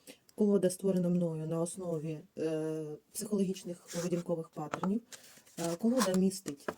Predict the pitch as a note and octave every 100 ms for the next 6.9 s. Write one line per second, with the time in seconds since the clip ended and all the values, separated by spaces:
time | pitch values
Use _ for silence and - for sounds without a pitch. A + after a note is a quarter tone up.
0 | - - G#3+ E3+ D3+ - - _ - -
1 | G#3+ G3+ F3+ A3 G3+ - F#3 - - -
2 | E3+ - C#3 C#3 E3+ - - _ - G3+
3 | G3+ G#3 G#3 G#3+ G3+ F#3 F#3 F#3+ - F3
4 | D#3 D#3+ F3 - A3 C4+ - _ _ _
5 | - _ - - - - F3+ G#3+ G#3+ F#3+
6 | F#3 F#3 G3+ F3+ F3 E3+ - A3